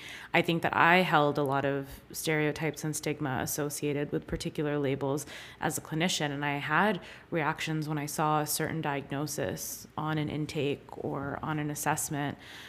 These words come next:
where I would be like, "Oh, I don't know if I could work with that," or I'd start to have these, these kind of, um, preconceptions of what might be showing up in front of me, and being able to shift that, that now every time I see those diagnoses, I've just, like, trained my brain to switch the language out with complex trauma.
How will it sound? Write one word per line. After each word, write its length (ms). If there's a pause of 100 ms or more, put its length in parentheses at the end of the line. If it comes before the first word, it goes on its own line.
(140)
where 120
I 60
would 160
be 80
like, 200
"Oh, 100
I 120
don't 140
know 80
if 100
I 80
could 140
work 220
with 100
that," 180
or 80
I'd 180
start 220
to 80
have 280
these, 480 (200)
these 220
kind 220
of, 280
um, 580 (600)
preconceptions 1000 (520)
of 120
what 160
might 160
be 80
showing 320
up 100
in 140
front 180
of 140
me, 280 (380)
and 140
being 160
able 260
to 160
shift 480
that, 280
that 120
now 280
every 280
time 200
I 100
see 120
those 200
diagnoses, 600
I've 140
just, 220
like, 160
trained 340
my 100
brain 340
to 120
switch 440
the 100
language 400
out 160
with 120
complex 520
trauma. 640